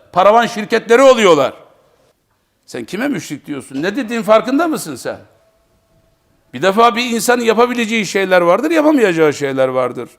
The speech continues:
<clears throat> Önce biz imandan sorumluyuz. Kademe kademe ahkam-ı dini, "Şunu da yapalım." Yapılıyor. "Hah, bunu da yapalım."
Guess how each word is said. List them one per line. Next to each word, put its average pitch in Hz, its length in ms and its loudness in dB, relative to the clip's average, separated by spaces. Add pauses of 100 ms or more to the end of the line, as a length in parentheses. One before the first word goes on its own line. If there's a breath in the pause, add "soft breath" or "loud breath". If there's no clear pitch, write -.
<clears throat> - 1040 -10
Önce 220 320 2
biz 226 180 -2
imandan 220 460 2
sorumluyuz. 143 640 -4 (1120 soft breath)
Kademe 202 400 0
kademe 208 680 2 (320 soft breath)
ahkam-ı 196 560 2
dini, 214 220 -4
"Şunu 220 260 -4
da 185 80 2
yapalım." 135 520 -2
Yapılıyor. 180 480 -4
"Hah, 262 300 0
bunu 247 180 2
da 226 60 6
yapalım." 160 320 2